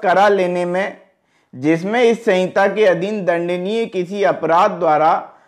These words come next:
वह व्यक्ति वंचित कर दिया गया हो, यानी कि उससे चोरी कर ली तो वो उसके अधिकारों से वंचित हो गया।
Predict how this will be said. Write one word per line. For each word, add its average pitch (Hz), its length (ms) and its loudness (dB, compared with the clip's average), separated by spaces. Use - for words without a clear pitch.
वह 156 260 2
व्यक्ति 208 460 0
वंचित 160 600 -4
कर 180 160 2
दिया 165 280 0
गया 156 260 4
हो, 147 220 0
यानी 156 300 -4
कि 190 80 -4
उससे 202 300 -2
चोरी 202 300 0
कर 214 140 2
ली 220 160 -2
तो 208 140 0
वो 196 240 2
उसके 196 300 0
अधिकारों 190 520 2
से 214 120 -6
वंचित 220 420 -4
हो 226 80 2
गया। 226 240 2